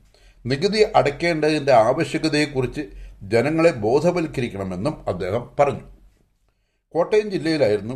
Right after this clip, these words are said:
ഏറ്റവും അധികം ക്രിമിനൽ കുറ്റങ്ങൾ റിപ്പോർട്ട് ചെയ്തിരുന്നു. മിക്കതും കൊലപാതക കുറ്റങ്ങളായിരുന്നു.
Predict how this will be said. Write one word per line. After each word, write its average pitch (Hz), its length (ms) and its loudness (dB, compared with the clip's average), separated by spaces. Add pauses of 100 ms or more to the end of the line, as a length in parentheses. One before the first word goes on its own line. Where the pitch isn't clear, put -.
(100)
ഏറ്റവും 151 480 -2
അധികം 127 300 -4
ക്രിമിനൽ 127 440 -4
കുറ്റങ്ങൾ 104 500 -4
റിപ്പോർട്ട് 101 360 -4
ചെയ്തിരുന്നു. 90 480 -14 (640)
മിക്കതും 131 440 -6 (460)
കൊലപാതക 170 540 4
കുറ്റങ്ങളായിരുന്നു. 98 720 -8